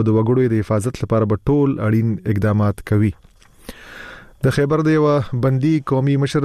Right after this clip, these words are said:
ملک نصیر کوکي خیل مدافع وکیل وایي، د موکل یې په اوو اف آی آرونو کې ضمانتونه شوي دي او په پنځو نور هغو کې د ترلاسه کولو هڅې روانې دي. شاه محمد اډوکیټ پرون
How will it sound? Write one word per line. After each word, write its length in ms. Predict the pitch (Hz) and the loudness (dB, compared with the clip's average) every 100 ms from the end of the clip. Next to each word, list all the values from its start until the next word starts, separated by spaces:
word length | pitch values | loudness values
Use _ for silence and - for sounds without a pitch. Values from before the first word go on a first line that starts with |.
| 135 | 2
ملک 200 | 123 139 123 | 2 0 -2
نصیر 260 | - 135 127 | 0 -2 0
کوکي 240 | 117 117 - | -2 -2 0
خیل 220 | 139 117 | 0 0
مدافع 320 | 110 113 131 131 | 0 0 2 0
وکیل 260 | 117 135 127 | 2 2 2
وایي، 180 | 139 131 | 2 0
د 80 | 120 | -2
موکل 320 | 113 139 135 | -2 0 2
یې 120 | 131 - | 2 0
په 180 | 120 113 | 0 2
اوو 260 | 110 113 143 131 - | 2 2 2 2 -2
اف 120 | - 117 | -2 0
آی 100 | 113 | 0
آرونو 180 | 123 117 | 0 0
کې 120 | 107 110 | 0 0
ضمانتونه 420 | 107 104 120 131 | 0 0 -2 0
شوي 200 | 139 147 | 0 2
دي 80 | 147 | 0
او 60 | 123 | 0
په 120 | - | 0
پنځو 560 | 113 110 123 127 120 117 | 0 0 2 2 2 0
نور 180 | 139 143 | 0 0
هغو 180 | 110 110 | 0 0
کې 340 | 110 117 123 | 0 0 2
د 80 | 113 110 | 0 0
ترلاسه 340 | 104 98 - | 0 0 -2
کولو 240 | 110 110 113 | 0 2 2
هڅې 420 | 101 104 113 107 | 0 0 0 2
روانې 300 | 107 113 98 87 | 2 2 0 -4
دي. 40 | - - - - - - - - | -10 -16 -20 -18 -18 -20 -16 -4
شاه 140 | 131 131 | -2 0
محمد 220 | 139 147 | 0 0
اډوکیټ 640 | 147 131 - 147 - - 127 131 | 0 -2 0 -2 -2 -8 -6 0
پرون 260 | 135 151 | 2 2